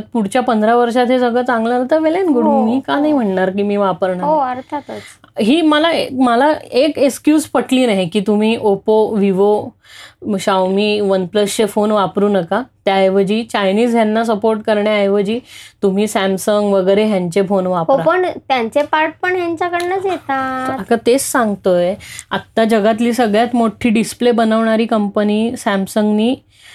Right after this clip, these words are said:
Speaker 1: म्हणजे Samsung आत्ता जगातली सगळ्यात मोठी मोबाईल फोनचे डिस्प्ले बनवणारी कंपनी
Speaker 2: हम्म,
Speaker 1: आहे
Speaker 2: हम्म,
Speaker 1: Samsung.
Speaker 2: हम्म.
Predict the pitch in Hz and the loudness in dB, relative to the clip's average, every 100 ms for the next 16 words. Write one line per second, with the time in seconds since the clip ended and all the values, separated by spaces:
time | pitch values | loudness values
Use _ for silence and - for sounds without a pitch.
0 | - - 202 214 220 208 202 240 240 233 | -12 -2 -2 0 0 0 0 0 0 -2
1 | _ 254 240 226 233 240 240 214 226 233 | _ 0 2 2 2 2 0 2 2 2
2 | 220 214 262 247 220 226 247 226 254 247 | -2 0 2 2 2 2 0 0 0 0
3 | 233 262 262 247 - 247 226 226 220 214 | 0 2 2 0 0 -2 0 0 0 0
4 | 220 240 247 285 175 170 262 269 233 214 | 0 0 0 0 -2 -4 -4 -4 -6 -6
5 | 190 170 254 240 | -6 -4 -6 -8